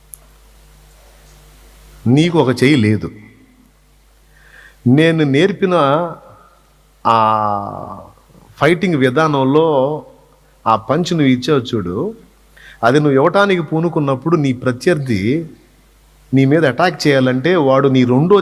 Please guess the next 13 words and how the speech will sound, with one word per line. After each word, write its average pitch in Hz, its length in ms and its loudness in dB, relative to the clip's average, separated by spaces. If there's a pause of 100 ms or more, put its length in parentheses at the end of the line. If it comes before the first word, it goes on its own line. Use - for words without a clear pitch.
(100)
చేతిని 151 260 -4
పట్టుకొని 180 540 -2
నిన్ను 139 240 2
మెల్ట్ 151 360 2
చేసి 185 200 0
కొట్టాలి. 98 580 -2 (640)
వాడు 131 280 2
నిన్ను 123 240 -2
పట్టుకోవడానికి 127 760 -2
రెండో 123 300 0
చేయి 120 240 2
నీకు 104 260 -2
లేదు. 90 380 -2